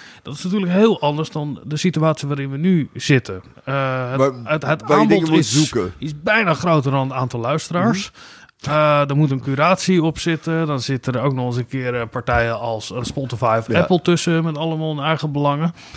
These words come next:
Speaker 1: Zie je nou een, een, een, want je bestudeert die radiogeschiedenis niet alleen maar omdat je geïnteresseerd bent in de technologie, maar in het, het dispositief radio,
Speaker 2: Mhm.
Speaker 1: eh, toch Frank? Ehm, het is heel erg inside joke.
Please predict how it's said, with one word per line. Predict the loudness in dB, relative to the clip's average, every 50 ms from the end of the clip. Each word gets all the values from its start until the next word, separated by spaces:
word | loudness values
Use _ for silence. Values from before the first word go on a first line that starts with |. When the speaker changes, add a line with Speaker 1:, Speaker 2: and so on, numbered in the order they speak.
| -18 -18 -18 -20 -20 -20 -16
Speaker 1:
Zie | -8 -2 0 2 4
je | 4 4
nou | 6 6 6 4 4 2 -2 -6 -12 _ _ _
een, | -4 -2 -2 -2 -2 -4 -6 -6 -4
een, | -4 -4 -6 -6 -6 -4
een, | -4 -4 -6 -8 -10 -14 _ -14
want | -12 -12 -10
je | -10 -12
bestudeert | -12 -12 -12 -6 -4 -2 -2 -2 -4 -4 -2 -2 0 2 4 4 2 2
die | 2 2 2
radiogeschiedenis | 4 4 6 6 4 4 2 0 -2 -4 -4 -2 0 0 0 0 -2 -4 -2 0
niet | 0 2 2 2
alleen | 0 2 4 4 4 4 4
maar | 4 2 2 2
omdat | 0 -2 -4 -4
je | -6 -8
geïnteresseerd | -8 -6 -6 -6 -6 -2 0 0 0 0
bent | -2 -4 -4 -4
in | -4 -4
de | -4 -2
technologie, | -2 -2 -2 -2 -4 -8 -8 -6 0 4 4 4 4 2 -2 -10 -20 -20 -20 -20 -20 -20 -20 -18 _
maar | -2 0 0 0 0 -2
in | -4 -4 -2 -2 0
het, | -2 -2 -4 -6 -10 -20 -20 -12 -8
het | -8 -6 -2
dispositief | -2 -2 -2 -2 -2 -2 -2 -2 -4 -8 -4 -2 0 -2 0 0
radio, | -2 0 0 2 2 2 2 2 2 2 2
Speaker 2:
Mhm. | 2 2 2
Speaker 1:
eh, | 2 2 2 0 0 0 -2 -4 -8 -14 _ _ _ _ _
toch | -6 -6 -2
Frank? | 0 2 2 2 0 -2 -6 -14 -16 -16 -16 -16 -16 _
Ehm, | -2 2 4 4 4 4 2 -2 -8 -12 _ _ _ _ _ -20 -16
het | -10 -6 -4
is | -2 0
heel | 2 4 4 4 2
erg | 2 0 -4
inside | -6 -4 -4 -4 -4
joke. | -4 -6 -6 -8 -10